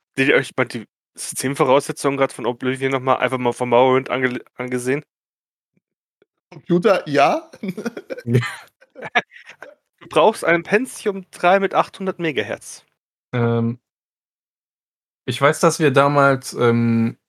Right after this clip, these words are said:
Speaker 3: ich war in der Stadt mit ein paar Freunden. Äh, ich bin mir ziemlich sicher, wir waren im Kaufhof oder im Saturn. Und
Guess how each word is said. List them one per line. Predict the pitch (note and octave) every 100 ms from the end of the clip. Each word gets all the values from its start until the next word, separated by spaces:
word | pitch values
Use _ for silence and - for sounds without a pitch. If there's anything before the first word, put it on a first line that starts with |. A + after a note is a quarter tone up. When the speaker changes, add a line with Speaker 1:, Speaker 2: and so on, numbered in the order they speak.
| _ -
Speaker 3:
ich | - A#2+
war | C3
in | C3
der |
Stadt | A#2+ D3+ E3
mit | E3 D3+
ein |
paar | E3
Freunden. | D#3 E3 E3+ F3 F#3 - _ _ _ _ _ _ _ A#2+
Äh, | A2+ A2+ A2 G#2+ G#2+ G#2+ -
ich | B2
bin | D3+
mir | D3
ziemlich | A#2+ D3
sicher, | C3 C3+
wir | A2+
waren | G#2+ G2+
im | F#2+
Kaufhof | - - - - -
oder | -
im | -
Saturn. | - - - A#2+ A#2+ _ _ _ _ _ _ _ _ -
Und | A2+ A2 A2 A2 A2 A2 A2 A2+ A#2+ -